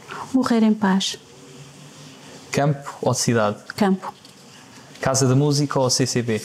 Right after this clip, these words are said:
Speaker 1: Casa da Música.
Speaker 2: Passado ou futuro?
Speaker 1: Futuro.
Speaker 2: Estados Unidos ou China?
Speaker 1: Estados Unidos.
Speaker 2: Duzentos e trinta ou cento e oitenta?
Speaker 1: Duzentos e trinta.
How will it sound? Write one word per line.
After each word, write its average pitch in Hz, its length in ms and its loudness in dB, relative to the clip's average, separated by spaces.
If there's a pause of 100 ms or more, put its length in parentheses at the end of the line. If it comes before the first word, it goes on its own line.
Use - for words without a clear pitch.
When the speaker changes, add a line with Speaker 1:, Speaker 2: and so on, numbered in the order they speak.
(280)
Speaker 1:
Casa 208 260 0
da 180 80 2
Música. 175 580 0 (680)
Speaker 2:
Passado 143 560 0
ou 131 140 2
futuro? 110 400 -4 (1200)
Speaker 1:
Futuro. - 460 0 (1040)
Speaker 2:
Estados 135 320 0
Unidos 135 320 2
ou 131 180 2
China? 110 400 0 (480)
Speaker 1:
Estados - 380 0
Unidos. 185 420 0 (580)
Speaker 2:
Duzentos 131 360 0
e 135 60 2
trinta 135 360 0
ou 123 180 2
cento 117 280 -2
e 123 40 0
oitenta? 110 480 -2
Speaker 1:
Duzentos 185 320 2
e 226 60 0
trinta. - 380 -4